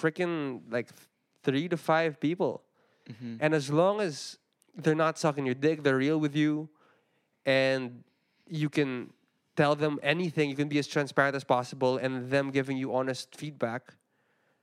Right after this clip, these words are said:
Speaker 1: then that's all you need.
Speaker 2: Yeah.
Speaker 1: You know, fuck the noise.
Speaker 2: Right.
Speaker 1: But also don't be alone. Just, just stick, stay true to, to your tribe.
Speaker 2: Yeah.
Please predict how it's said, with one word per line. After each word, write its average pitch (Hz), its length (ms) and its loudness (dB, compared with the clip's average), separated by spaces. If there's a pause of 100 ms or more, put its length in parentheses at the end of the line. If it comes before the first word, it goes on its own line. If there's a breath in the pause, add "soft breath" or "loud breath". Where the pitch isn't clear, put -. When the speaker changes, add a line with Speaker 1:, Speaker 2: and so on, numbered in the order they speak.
(480)
Speaker 1:
then 143 100 -2
that's 143 180 -2
all 139 120 0
you 123 80 -2
need. 185 240 -8 (340)
Speaker 2:
Yeah. 117 240 -8 (160)
Speaker 1:
You 131 140 -4
know, 92 380 -4
fuck 165 260 -2
the 156 80 0
noise. 147 500 -4 (160)
Speaker 2:
Right. 101 380 -6
Speaker 1:
But 151 160 4
also 147 280 0
don't 143 300 2
be 139 100 -2
alone. 147 420 -2 (440)
Just, 151 340 -2
just - 460 -6
stick, - 360 -2
stay 170 240 2
true 160 360 0
to, 143 320 0 (280 loud breath)
to 151 80 0
your 135 100 2
tribe. 123 420 0 (140)
Speaker 2:
Yeah. 113 260 -6